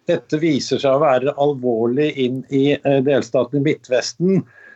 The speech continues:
så kan det nok være at det endrer seg litt. Det var jo en, en analyse her som, eh, som, eh, fortalte at, eh,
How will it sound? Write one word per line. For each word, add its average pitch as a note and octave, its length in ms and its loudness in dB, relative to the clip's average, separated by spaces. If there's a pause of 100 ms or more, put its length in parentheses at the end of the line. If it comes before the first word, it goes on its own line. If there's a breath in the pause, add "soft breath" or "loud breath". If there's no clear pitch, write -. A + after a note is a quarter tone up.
så D3+ 400 0
kan C#3 200 0
det C#3 80 -4
nok D3+ 160 -4
være C#3 300 2
at C3 260 -8
det C#3 480 -4
endrer A#2+ 340 -6
seg B2+ 140 -2
litt. C#3 180 0
Det E3 140 0
var C3 180 4
jo E3 120 2
en, F#3+ 200 0 (140)
en E3+ 180 -8
analyse E3+ 720 -2
her C#3+ 200 0
som, D#3 360 -2
eh, D3+ 200 0 (480 soft breath)
som, D#3 420 0
eh, D#3 300 2 (280)
fortalte C#3 680 0
at, C#3+ 400 -2
eh, D3 260 2